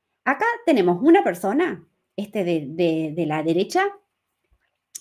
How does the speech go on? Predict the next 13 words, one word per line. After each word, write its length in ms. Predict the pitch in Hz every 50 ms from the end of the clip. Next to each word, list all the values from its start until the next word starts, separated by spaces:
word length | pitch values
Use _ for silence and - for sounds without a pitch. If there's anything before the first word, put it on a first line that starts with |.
| _ _ _ _ _ -
que 100 | - 330
tiene, 360 | 339 254 233 170 151 147 147
por 300 | - - - 320 330 330
un 180 | 330 320 294 277
lado, 520 | 285 349 480 539 508 403 - - - - -
todo 220 | 381 415 508 494 494 440
este, 460 | 370 - - - 302 285 - - -
este, 640 | 262 254 - - 294 269 254 247 240 - - -
estos 260 | 254 247 - 254 247 214
dos 160 | 214 202 -
centros, 600 | - 226 285 349 370 370 403 381 262 190 - - -
¿lo 160 | 170 170 175
ven? 160 | 208 285